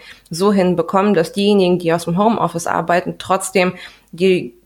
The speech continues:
Chance haben auf eine Beförderung, die Chance haben auf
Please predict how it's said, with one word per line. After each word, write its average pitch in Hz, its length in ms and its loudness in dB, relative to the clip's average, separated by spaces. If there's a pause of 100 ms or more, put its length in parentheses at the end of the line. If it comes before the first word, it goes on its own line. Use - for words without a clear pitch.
(140)
Chance 196 400 0
haben 180 200 0
auf 160 280 0
eine 165 120 -2
Beförderung, 202 960 0
die 147 80 -14
Chance 170 320 -4
haben 156 180 -8
auf 151 320 -6